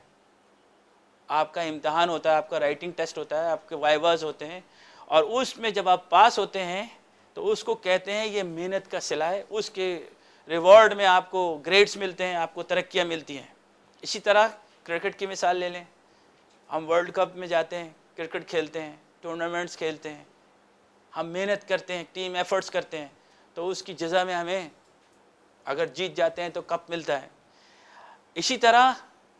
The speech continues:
अल्लाह ताला ने हमें ज़िंदगी दी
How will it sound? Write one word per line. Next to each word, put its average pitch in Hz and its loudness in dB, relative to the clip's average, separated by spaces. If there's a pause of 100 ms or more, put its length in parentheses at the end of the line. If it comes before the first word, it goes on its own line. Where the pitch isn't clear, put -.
(180)
अल्लाह 196 6
ताला 220 6
ने 233 -4 (1120)
हमें 185 -4 (380)
ज़िंदगी 202 -6
दी 226 -6